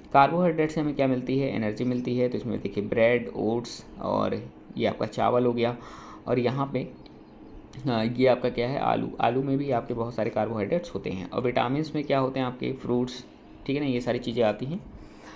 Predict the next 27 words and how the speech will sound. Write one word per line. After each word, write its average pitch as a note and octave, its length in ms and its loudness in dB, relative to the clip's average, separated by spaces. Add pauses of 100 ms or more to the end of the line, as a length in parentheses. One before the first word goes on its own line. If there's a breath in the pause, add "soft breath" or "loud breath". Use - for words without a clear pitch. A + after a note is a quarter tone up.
(200 loud breath)
फिर F#3 160 6
fats D3+ 360 2
में D#3+ 100 0
क्या D3+ 100 6
होता C#3 220 4
है, D3 180 2
ये D3 140 2
एनर्जी B2 460 2
और D3+ 140 2
हमारे B2 240 2
body A#2 240 2
को B2+ 100 -4
सा-, A#2 180 -4
साथ - 340 -6
ही C3 100 -6
साथ D3 120 -4
गर्म A#2+ 300 4
रखती B2 200 -4
है। F3 60 0
तो F3+ 100 -2
इसमें E3 240 -2
ऑयल A#2+ 320 4
आते C3 220 2
हैं, C#3 320 -2
butter B2 240 0
आता B2 240 -2
है, C3 240 -6